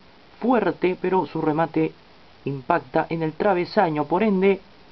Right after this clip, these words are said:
Independiente Santa Fe es el campeón de la Copa Sudamericana dos mil quince. Primer título internacional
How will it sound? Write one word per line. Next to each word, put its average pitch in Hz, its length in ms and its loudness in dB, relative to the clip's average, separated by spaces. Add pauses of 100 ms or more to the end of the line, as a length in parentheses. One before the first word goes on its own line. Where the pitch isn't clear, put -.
(140)
Independiente 160 760 0
Santa 156 300 0
Fe 175 280 -2 (760)
es 175 220 0
el 160 120 0
campeón 160 440 0
de 156 80 0
la 156 120 0
Copa 185 360 -2
Sudamericana 185 800 -2
dos 156 140 0
mil 180 180 0
quince. 156 640 0 (840)
Primer 175 420 0
título 175 540 -2
internacional 196 1000 2